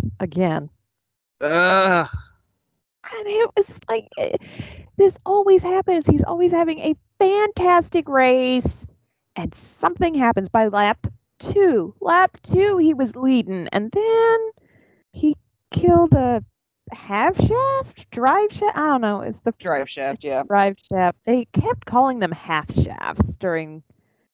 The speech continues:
Speaker 1: the broadcast, and I was like, "I don't"
Speaker 2: They've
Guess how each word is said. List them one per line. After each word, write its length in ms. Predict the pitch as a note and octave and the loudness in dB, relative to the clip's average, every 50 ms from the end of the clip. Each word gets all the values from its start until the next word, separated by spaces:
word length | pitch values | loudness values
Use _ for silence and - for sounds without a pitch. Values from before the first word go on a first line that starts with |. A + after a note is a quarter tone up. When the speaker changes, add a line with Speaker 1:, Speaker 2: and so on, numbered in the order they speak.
| _ _ _ _ | _ _ _ _
Speaker 1:
the 80 | - F3+ | -4 -4
broadcast, 840 | D#3+ D3 E3+ D#3+ D#3 D3+ D3 D3 - - D3 C#3+ C#3+ C#3+ C#3 C#3+ - | -2 0 0 2 2 2 0 -2 -4 -6 -4 -2 0 0 0 0 0
and 120 | - - | -2 -2
I 80 | E3+ E3 | -4 -4
was 180 | D#3+ D#3+ - | -4 -4 -4
like, 260 | - E3+ E3 E3 - - - | -4 -10 -12 -12 -14 -18 -20
"I 120 | - - - - _ _ | -20 -20 -20 -20 _ _
don't" 300 | - G#4+ A4 - G#4+ A4 | -20 -20 -20 -20 -12 -8
Speaker 2:
They've 400 | C#4+ D#4+ F#4 G4+ A4 A4 G#4 A#4 | -6 -4 -4 -4 -6 -10 -12 -14